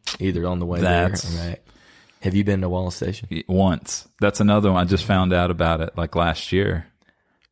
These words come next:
Speaker 2: Fantastic.
Speaker 1: So good.
Speaker 2: Yeah.
Speaker 1: So good.
Speaker 2: Yeah.
Speaker 1: And for our audience, uh, my favorite part about Todd Mack is
Speaker 2: Uh-oh.
Speaker 1: that he's lived in Lexington his entire
Speaker 2: <laughs>
Speaker 1: life. And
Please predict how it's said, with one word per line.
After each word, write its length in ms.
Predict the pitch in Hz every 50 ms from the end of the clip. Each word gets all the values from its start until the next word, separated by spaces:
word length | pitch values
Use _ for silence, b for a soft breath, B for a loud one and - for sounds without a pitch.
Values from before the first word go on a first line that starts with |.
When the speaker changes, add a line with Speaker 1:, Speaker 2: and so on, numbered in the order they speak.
| _ _ _
Speaker 2:
Fantastic. 800 | - 104 104 95 95 95 95 95 92 95 90 - - - -
Speaker 1:
So 260 | - - - - 80
good. 340 | 78 80 80 76 85 92 95 - _ _ _
Speaker 2:
Yeah. 400 | - 85 85 78 71 - 87 - _ _
Speaker 1:
So 280 | - - - - 107 90
good. 280 | 78 76 71 - -
Speaker 2:
Yeah. 320 | 95 90 82 76 - - - - - _ _
Speaker 1:
And 120 | 92 90
for 160 | - - 113
our 140 | 101 92 85
audience, 480 | 87 95 95 101 104 107 - - - - _ _ _ _ _
uh, 100 | - 57 - -
my 320 | - 80 87 87 90 92
favorite 360 | 92 - - 98 92 92 - -
part 180 | - 85 85
about 220 | 85 - - - -
Todd 240 | - 87 87 87
Mack 300 | 82 82 78 82 87 - - _
is 80 | - 101
Speaker 2:
Uh-oh. 80 | 92 85 85
Speaker 1:
that 60 | 78
he's 180 | 87 85 82 85
lived 300 | 85 90 92 95 92 85
in 80 | 80 76
Lexington 560 | 71 73 87 - - - 95 90 - 87 82
his 180 | 87 92 85
entire 380 | 80 82 85 - 98 92 90 87
Speaker 2:
<laughs> 20 |
Speaker 1:
life. 260 | 87 85 85 90 92 - - B B B B B B B B B B B _ - -
And 320 | 98 95 95 90 82 -